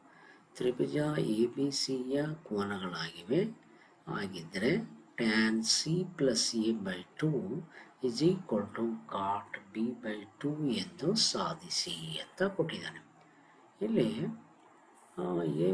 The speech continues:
ಬಿ, ಸಿಗಳನ್ನ ತಗೊಳ್ಳೋದಾದ್ರೆ ನಮಗೆ ಗೊತ್ತಿರೋ ಹಾಗೆ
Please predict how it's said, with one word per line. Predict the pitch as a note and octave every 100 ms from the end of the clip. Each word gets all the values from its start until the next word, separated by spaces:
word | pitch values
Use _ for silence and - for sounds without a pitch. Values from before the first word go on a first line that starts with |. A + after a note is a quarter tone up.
| F3+
ಬಿ, | G3 F#3+
ಸಿಗಳನ್ನ | - C3+ F3 A#2 D3+ D3
ತಗೊಳ್ಳೋದಾದ್ರೆ | D3 G#2+ F#2 D#2+ - - - C#3 G#3 - - -
ನಮಗೆ | F#3 F3+
ಗೊತ್ತಿರೋ | F3 - - C#3+ B2
ಹಾಗೆ | A2+ A2+ B2+